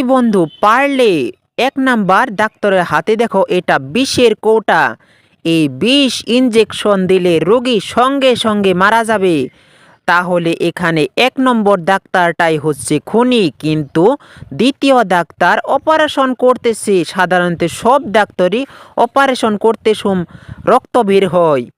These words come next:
এখানে তাহলে হয়ে গেল প্রথম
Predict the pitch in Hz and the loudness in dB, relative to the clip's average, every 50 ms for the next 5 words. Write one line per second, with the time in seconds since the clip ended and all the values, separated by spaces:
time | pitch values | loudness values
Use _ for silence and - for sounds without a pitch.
0 | _ _ _ _ _ _ _ - - 185 202 - - 185 175 170 170 151 - 165 | _ _ _ _ _ _ _ -4 -2 -2 -2 0 -2 -2 0 -2 -2 0 -2 0
1 | 165 170 160 156 160 156 143 - - 208 240 254 262 262 240 233 208 196 185 175 | 0 0 0 0 0 -2 -2 -2 0 2 2 2 2 2 0 0 2 2 0 0
2 | 160 147 _ _ - 262 285 302 - - - 247 226 214 208 | -2 -4 _ _ -2 0 0 0 -2 -2 0 0 2 2 0